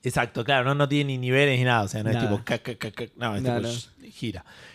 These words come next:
Speaker 1: Eh, dos botones, así que los juegos son, eh, relativamente sencillos.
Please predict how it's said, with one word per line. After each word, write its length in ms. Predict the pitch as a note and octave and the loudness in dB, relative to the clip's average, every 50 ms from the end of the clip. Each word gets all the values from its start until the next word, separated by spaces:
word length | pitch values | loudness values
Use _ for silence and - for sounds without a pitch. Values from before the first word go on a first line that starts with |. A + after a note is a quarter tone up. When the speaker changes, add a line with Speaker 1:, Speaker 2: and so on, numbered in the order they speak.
| - _ - | -20 _ -2
Speaker 1:
Eh, 280 | B2 A#2+ A#2+ B2 C#3 C3 | 0 2 2 2 0 0
dos 140 | C3 E3+ F#3 | 0 2 2
botones, 320 | F3 F3 E3 F#3 F#3+ F#3+ F3 | 4 2 2 2 0 0 0
así 140 | D3 D#3 D3+ | -2 0 0
que 80 | D#3 | 2
los 100 | C#3+ C3+ | 2 2
juegos 200 | - E3 D#3 D3 - | 2 2 2 2 2
son, 320 | - C#3+ C#3+ C#3 C#3+ - - | -2 -4 -4 -6 -8 -10 -8
eh, 180 | F3+ C3+ B2 B2 | -4 -2 -2 -2
relativamente 500 | C3+ C3 B2+ A#2+ - D3+ C#3+ C#3+ C#3+ D3 | -2 -2 -2 -2 0 0 -2 -2 -2 -2
sencillos. 580 | - E3 D#3+ D#3+ G3+ G3+ G3 G3 F#3 F#3 - | -2 -2 -2 -2 -2 0 2 2 2 0 -2